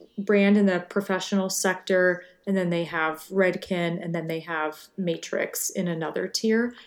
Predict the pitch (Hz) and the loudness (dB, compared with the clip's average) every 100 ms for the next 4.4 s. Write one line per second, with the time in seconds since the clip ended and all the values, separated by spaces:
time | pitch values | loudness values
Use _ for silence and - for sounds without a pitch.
0 | _ - 202 - 190 185 185 175 170 - | _ -4 -2 2 2 2 4 2 2 -2
1 | - 170 175 170 165 165 165 175 165 170 | -4 -4 -2 2 2 2 0 -2 -2 0
2 | 170 - 170 165 - 175 165 165 165 156 | -2 0 -4 -4 -4 0 0 -2 -8 -6
3 | - - - 165 - _ - 147 175 180 | -4 -4 -2 -2 -4 _ -6 -2 -2 0
4 | 208 220 247 269 | 2 2 0 -2